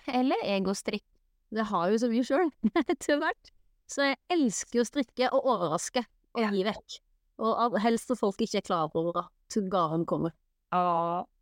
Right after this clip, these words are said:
Speaker 1: det er fint. Eh, strikker du al-, eh, helst alene eller på kafé med gode venner?
Speaker 2: Jeg strikker nok aller mest alene.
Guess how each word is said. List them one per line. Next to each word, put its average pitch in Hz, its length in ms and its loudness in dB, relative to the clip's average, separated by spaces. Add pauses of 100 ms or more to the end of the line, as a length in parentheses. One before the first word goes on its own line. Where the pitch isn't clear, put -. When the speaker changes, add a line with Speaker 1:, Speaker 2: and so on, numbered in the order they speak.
(160)
Speaker 1:
det 185 160 0
er 190 160 0
fint. - 440 -6 (280)
Eh, 247 460 2 (160)
strikker 294 320 0
du 247 100 4
al-, 254 240 -2
eh, 262 320 4
helst 247 320 0
alene 254 480 0
eller 339 140 2
på 311 120 -2
kafé 262 440 -2 (260)
med 254 220 2
gode 240 180 2
venner? 226 300 2 (440)
Speaker 2:
Jeg 247 100 2
strikker 247 340 0
nok 262 220 -2
aller 214 240 0
mest 196 220 0
alene. 175 380 0